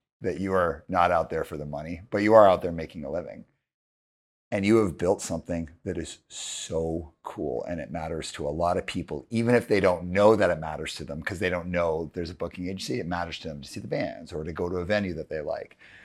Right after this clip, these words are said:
So around, like, the, the building a business side of it, how have you done that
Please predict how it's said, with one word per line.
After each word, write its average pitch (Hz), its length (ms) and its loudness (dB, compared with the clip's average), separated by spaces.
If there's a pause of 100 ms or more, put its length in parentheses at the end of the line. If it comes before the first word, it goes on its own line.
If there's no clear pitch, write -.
(300)
So - 360 2 (240)
around, 107 440 4
like, 98 220 -2
the, 76 200 -2
the 85 140 -6
building 87 340 -2
a 76 60 -6
business 78 440 -8
side 71 300 -6
of 69 80 -10
it, 67 220 -10 (260)
how 107 280 2
have 120 180 -4
you 101 220 -2
done 80 420 -4
that 67 400 -6